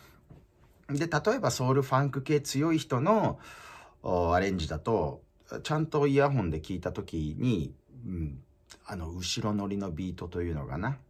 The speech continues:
そういうのが届くように作られていますし、まあ、ちょっとエレクトリック系強い人だったら、高音の、要はクラブとかで鳴った時の高音みたいなのが、あの、消えないようにちゃんと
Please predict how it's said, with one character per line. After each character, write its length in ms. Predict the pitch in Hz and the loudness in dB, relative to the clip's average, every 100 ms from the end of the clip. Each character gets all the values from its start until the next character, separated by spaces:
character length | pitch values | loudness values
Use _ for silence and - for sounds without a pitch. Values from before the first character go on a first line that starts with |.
| - | -20
そ 200 | - 101 | -8 -4
う 60 | 104 | -2
い 60 | |
う 40 | 107 | 0
の 120 | 87 | -2
が 260 | 73 69 - - - - - | -4 -6 -10 -16 -16 -16 -6
届 280 | 107 131 | -4 -2
く 60 | 90 | 0
よ 200 | 90 113 | 2 2
う 40 | |
に 300 | 85 78 65 - _ - | 2 -2 -4 -10 _ -14
作 240 | - 110 | -8 -2
ら 120 | 107 107 | 2 0
れ 80 | |
て 100 | 82 | -2
い 60 | 76 | -6
ま 160 | 82 85 | -6 -4
す 80 | |
し、 420 | - - 120 80 - - - - - - - - _ 233 | -4 -2 0 -2 -6 -16 -20 -20 -20 -20 -20 -20 _ -2
ま 160 | 254 | -2
あ、 40 | 160 | -2
ち 80 | |
ょ 20 | 76 | -4
っ 40 | |
と 320 | - 78 67 110 | -2 -2 -2 0
エ 80 | |
レ 80 | - | -2
ク 80 | - | -2
ト 100 | 98 | -4
リ 100 | 90 | -4
ッ 60 | 85 | -6
ク 100 | 85 | -6
系 160 | 87 | -6
強 200 | - 87 | -2 -2
い 20 | |
人 160 | 80 85 | -2 -4
だ 80 | 73 | -6
っ 20 | |
た 160 | - - | -6 -2
ら、 220 | 90 67 - - - | -2 -4 -12 -20 -18
高 320 | - 98 87 87 | -6 -2 -2 -2
音 160 | 87 | -2
の、 240 | 82 78 76 - - - _ _ - | -2 -4 -8 -18 -20 -20 _ _ -16
要 140 | 104 92 | -10 -8
は 80 | - | -6
ク 120 | - | -4
ラ 120 | 90 | -4
ブ 100 | 87 | -6
と 100 | - | -8
か 100 | 85 | -8
で 100 | 78 | -8
鳴 100 | 78 | -10
っ 40 | - | -12
た 120 | 98 | -10
時 200 | 104 101 | -8 -6
の 120 | 82 | -8
高 240 | 78 76 78 | -6 -6 -6
音 180 | 78 80 | -4 -6
み 100 | 78 | -6
た 120 | 69 | -6
い 20 | |
な 140 | 69 | -4
の 140 | 67 71 | -6 -6
が、 320 | 95 80 53 - - | -6 -8 -10 -14 -12
あ 140 | 65 | -10
の、 220 | 78 64 - | -8 -8 -10
消 220 | - 175 | -6 -2
え 60 | 170 | 0
な 160 | 160 151 | 0 2
い 120 | 147 | 2
よ 100 | 117 | 0
う 40 | |
に 80 | 80 | -2
ち 80 | - | -4
ゃ 60 | |
ん 80 | 73 | -6
と 240 | - 139 | -6 -10